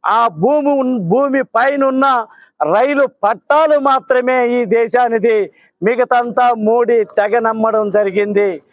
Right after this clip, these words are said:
ఇటువంటి ఘోర పరిస్థితులలో ఒక కార్మికుడు బతకాలంటే మోడీ గారు ఒక, ఒక విధానం ప్రకటించాడు. ఏందయ్యా విధానం అంటే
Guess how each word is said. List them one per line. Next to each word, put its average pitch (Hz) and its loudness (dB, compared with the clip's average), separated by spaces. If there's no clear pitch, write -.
ఇటువంటి 269 0
ఘోర 262 2
పరిస్థితులలో 262 0
ఒక 247 0
కార్మికుడు 269 0
బతకాలంటే 262 0
మోడీ 285 0
గారు 262 2
ఒక, 226 0
ఒక 233 0
విధానం 254 0
ప్రకటించాడు. 233 -2
ఏందయ్యా 277 0
విధానం 262 -2
అంటే 277 0